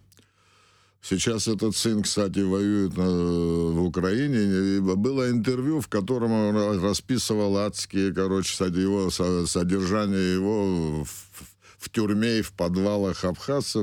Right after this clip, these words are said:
Это было абсолютное вранье, причем он жил,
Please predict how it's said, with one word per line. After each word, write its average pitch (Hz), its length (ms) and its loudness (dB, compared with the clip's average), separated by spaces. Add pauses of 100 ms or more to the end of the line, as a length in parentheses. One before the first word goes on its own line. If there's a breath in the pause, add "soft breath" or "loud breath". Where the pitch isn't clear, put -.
Это 107 200 0
было 98 320 0
абсолютное 92 680 0
вранье, 98 440 0
причем 117 420 -2
он 98 160 2
жил, 90 320 0